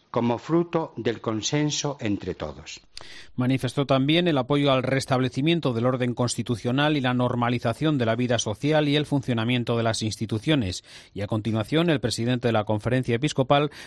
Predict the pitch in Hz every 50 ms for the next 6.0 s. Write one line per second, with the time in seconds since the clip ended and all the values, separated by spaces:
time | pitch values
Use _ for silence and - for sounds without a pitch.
0 | - - - 135 147 127 143 143 160 180 175 - 165 160 156 151 160 165 - 160
1 | 151 143 - 151 156 147 151 - - 131 127 113 117 120 113 113 123 131 147 165
2 | 160 - - 127 123 127 123 127 127 127 123 120 - 110 110 110 143 151 - 139
3 | 127 - 135 127 139 135 - 143 135 - - - - - - - 110 110 113 110
4 | - 120 - - 117 104 120 104 - 110 - - 165 180 165 147 127 110 107 104
5 | - 113 107 110 113 135 139 131 - 135 127 - 117 - - 127 131 131 127